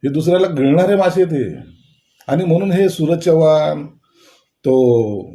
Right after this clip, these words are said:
वायकर, हे सगळे छोटे मासे आहेत. हे कुणाच्या तरी तालावर नाचत होते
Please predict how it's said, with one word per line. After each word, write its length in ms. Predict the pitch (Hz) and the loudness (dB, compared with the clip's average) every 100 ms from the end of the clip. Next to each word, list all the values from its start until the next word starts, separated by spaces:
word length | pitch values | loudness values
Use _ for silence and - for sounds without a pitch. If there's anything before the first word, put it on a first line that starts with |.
| - | -12
वायकर, 840 | 113 143 143 147 143 139 135 135 - _ _ _ _ _ _ | 0 0 0 -2 -4 0 -2 -4 -12 _ _ _ _ _ _
हे 80 | 175 | -8
सगळे 220 | 208 285 277 | -4 -4 0
छोटे 160 | 240 214 | 0 0
मासे 300 | 185 156 123 | -2 -2 -6
आहेत. 120 | 98 - - _ _ _ _ _ _ | -6 -18 -20 _ _ _ _ _ _
हे 60 | 190 | -4
कुणाच्या 360 | 190 208 220 233 | -2 -2 0 0
तरी 120 | 233 | 0
तालावर 420 | 233 170 165 196 | 2 2 2 2
नाचत 220 | 190 165 196 | 0 -2 -2
होते 400 | 170 156 196 | -4 -4 -6